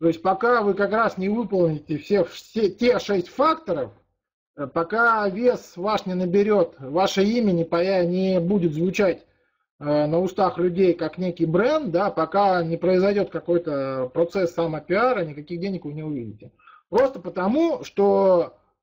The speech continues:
во-первых, у вас будет аудитория социальная, с поисковых систем у вас не будут люди приходить, а вас просто-напросто не узнает никто, да.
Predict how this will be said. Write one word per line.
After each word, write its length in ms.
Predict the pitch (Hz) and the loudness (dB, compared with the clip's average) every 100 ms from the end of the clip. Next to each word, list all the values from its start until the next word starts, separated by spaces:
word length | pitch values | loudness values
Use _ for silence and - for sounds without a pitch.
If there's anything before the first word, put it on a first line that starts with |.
| _ _ | _ _
во-первых, 640 | 147 180 208 220 196 170 | -2 -2 0 2 2 0
у 160 | 180 180 | 0 2
вас 260 | 196 185 170 | 2 0 0
будет 220 | 175 175 | 0 2
аудитория 680 | 170 190 202 185 156 139 127 | 0 0 2 2 2 0 -2
социальная, 760 | - 165 185 175 165 160 151 | -4 -2 0 2 0 -2 -2
с 60 | - | -2
поисковых 440 | 180 175 208 175 | 0 0 0 0
систем 760 | 180 170 180 160 131 131 117 123 | -4 -6 -4 -4 -6 -14 -14 -8
у 80 | 143 | -4
вас 220 | 151 - | -4 -2
не 80 | 165 | 0
будут 300 | 165 131 185 | 0 0 -4
люди 200 | 254 277 | -2 0
приходить, 500 | 254 247 220 214 175 | -2 -4 -4 -2 -2
а 60 | |
вас 200 | 160 160 | 0 -2
просто-напросто 840 | - 208 240 - 151 262 254 - - | -2 0 0 0 -6 -6 -6 -12 -12
не 180 | 131 196 | -8 -6
узнает 500 | 226 190 170 113 107 | -4 -2 -2 -4 -8
никто, 300 | 110 - 107 | -18 -14 -8
да. 320 | 127 170 | -2 -2